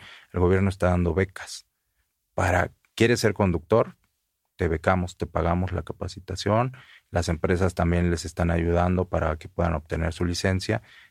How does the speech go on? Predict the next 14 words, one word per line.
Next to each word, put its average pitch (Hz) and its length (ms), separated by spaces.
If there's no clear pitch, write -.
y 95 120
puedan 90 420
quedarse 82 680
a, 82 280
a 87 240
trabajar. 85 560
Entonces, 90 560
las 98 280
posibilidades 98 1080
se - 160
incrementan 98 720
y 104 120
desde 95 260
luego 98 500